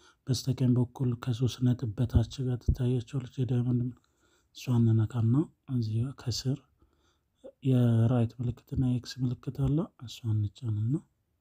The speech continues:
አንድ ላይ እናደርጋቸዋለን። ከዛ መልሰን እዚሁ ጋር ከራይት ምልክት ቀጥላ ያለችውን እሷን እንነካና ኦኬ እናደርጋቸው፣ መርጅ ያደረግናቸው ማለት ነው።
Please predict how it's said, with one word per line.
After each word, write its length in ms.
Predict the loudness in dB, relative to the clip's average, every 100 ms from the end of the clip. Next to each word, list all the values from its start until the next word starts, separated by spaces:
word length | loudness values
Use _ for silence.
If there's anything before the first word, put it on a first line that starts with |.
| _ _ _ _ -8
አንድ 240 | -2 -2 -2
ላይ 180 | -2 -2
እናደርጋቸዋለን። 1080 | -2 -6 -10 _ _ _ _ -10 -10 _ _ _ _ _ _ _ _ _ -2
ከዛ 100 | 0 0 -2 _ -2
መልሰን 520 | 2 2 2 4 4
እዚሁ 300 | 2 0 0
ጋር 180 | 0 -2 _ _ _ _ _
ከራይት 380 | 0 4 2 2
ምልክት 360 | 0 -2 -8 -12
ቀጥላ 320 | -12 -8 -2
ያለችውን 480 | -2 -2 -6 -4 -4
እሷን 280 | -4 -2 0
እንነካና 360 | 2 0 -2 _ _ _ -20 -20 _ _ _ -4
ኦኬ 200 | -4 -4 -2
እናደርጋቸው፣ 760 | 0 0 -2 -8 -6 -8 -6 0
መርጅ 280 | 4 4 2
ያደረግናቸው 800 | -2 -2 -2 -2 -2 -4 -4 -2
ማለት 320 | 0 0 -4
ነው። 160 | -10